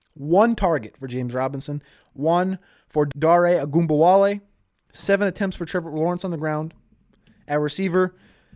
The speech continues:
Marvin Jones, Laviska Shenault. Tavon Austin is operating as the number three.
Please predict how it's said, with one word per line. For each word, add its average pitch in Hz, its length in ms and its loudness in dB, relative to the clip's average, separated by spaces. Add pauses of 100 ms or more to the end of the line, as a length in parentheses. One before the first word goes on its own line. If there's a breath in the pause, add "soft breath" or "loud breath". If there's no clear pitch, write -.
(180 soft breath)
Marvin 160 340 4
Jones, 156 320 0
Laviska 151 280 -4
Shenault. 139 440 -2 (120)
Tavon 196 440 0
Austin 165 500 -2
is 135 120 -8
operating 147 480 0
as 135 140 -6
the 139 80 -4
number 135 220 -6
three. 165 400 -2